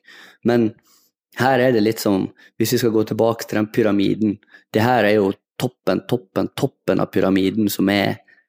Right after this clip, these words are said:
altså vi snakker en prosenten eller null komma en prosenten. Det positive en kan se med det er at det, det er jo en intervensjon som folk kanskje, en føler seg da litt bedre, gir kanskje litt bedre mental helse,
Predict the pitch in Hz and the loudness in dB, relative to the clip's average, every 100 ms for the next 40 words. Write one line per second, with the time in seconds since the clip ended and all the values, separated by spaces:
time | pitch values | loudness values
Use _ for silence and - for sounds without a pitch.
0 | _ - - 95 104 107 107 - - 101 | _ -20 -8 -2 -2 0 -2 -2 0 0
1 | 92 123 120 101 92 95 95 95 101 113 | 0 0 0 0 -2 0 0 2 2 2
2 | 123 123 101 98 101 110 113 107 - - | 0 0 -2 0 0 0 0 -2 -4 -6
3 | - 50 - _ - - - _ - 117 | -4 -4 -6 _ -20 -20 -20 _ -6 -2
4 | - 160 - - 107 98 104 104 - - | 0 0 0 -4 -2 0 0 0 -2 -2
5 | 95 95 - 95 135 135 104 110 113 98 | -2 -2 -2 0 2 2 2 0 0 0
6 | 101 101 95 101 110 117 104 101 98 - | 0 0 0 0 2 2 0 0 -2 -2
7 | 95 92 - 117 104 - 98 - 101 - | -4 -4 -2 -4 -4 -6 -6 -2 -2 -4
8 | - 95 98 - 101 95 - _ _ _ | -6 -4 -4 -2 -2 -2 -6 _ _ _
9 | _ - _ _ _ 110 107 - - 120 | _ -20 _ _ _ -2 0 -2 0 2
10 | 104 101 120 185 - _ _ _ - - | 4 2 0 -2 -8 _ _ _ -18 -2
11 | 120 113 113 135 _ _ 110 107 156 - | 0 2 0 -2 _ _ -4 0 -2 0
12 | 101 - _ _ - _ _ 117 120 - | -2 -4 _ _ -20 _ _ 0 0 0
13 | 98 95 101 117 - _ 107 104 104 95 | -4 0 -2 -2 -6 _ -2 0 0 0
14 | 92 110 104 101 92 - | 0 0 0 0 -2 -2